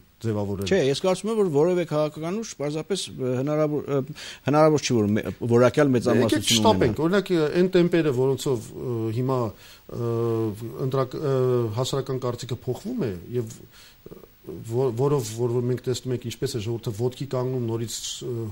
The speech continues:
Speaker 1: հույս, ը, ստանում և ինչ-, նորից լցվում վճռականությամբ, եթե այդ տեմպերով մենք շարունակենք, ես, օրինակ, ը, Հայ ազգային կոնգրեսի կողմից մեծամասնություն ստանալու խնդիրը այդքան էլ ոչ իրատեսական չէի համարի։ Բայց,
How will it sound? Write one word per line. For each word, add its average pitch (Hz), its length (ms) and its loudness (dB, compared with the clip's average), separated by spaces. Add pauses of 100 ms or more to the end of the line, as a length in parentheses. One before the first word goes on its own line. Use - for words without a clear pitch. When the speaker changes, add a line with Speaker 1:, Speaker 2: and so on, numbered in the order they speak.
Speaker 1:
հույս, 143 280 2 (600)
ը, 120 200 -4 (320)
ստանում 139 960 -2
և 117 240 -2 (400)
ինչ-, - 240 -6 (240)
նորից 139 320 0
լցվում 127 400 -2
վճռականությամբ, 143 720 -4
եթե 180 160 0
այդ 180 120 -10
տեմպերով 151 600 0
մենք 117 160 -6
շարունակենք, 190 540 -8
ես, 196 180 -2
օրինակ, 190 280 0
ը, - 220 -20 (220)
Հայ 123 720 2
ազգային 151 300 -2
կոնգրեսի 143 400 -4
կողմից 139 320 -4
մեծամասնություն 131 720 -2
ստանալու 131 500 -2
խնդիրը 185 480 -4
այդքան 147 300 -4
էլ 170 80 0
ոչ 135 220 -2 (340)
իրատեսական 127 560 -4
չէի 180 220 4
համարի։ 92 340 -6 (560)
Բայց, 202 220 4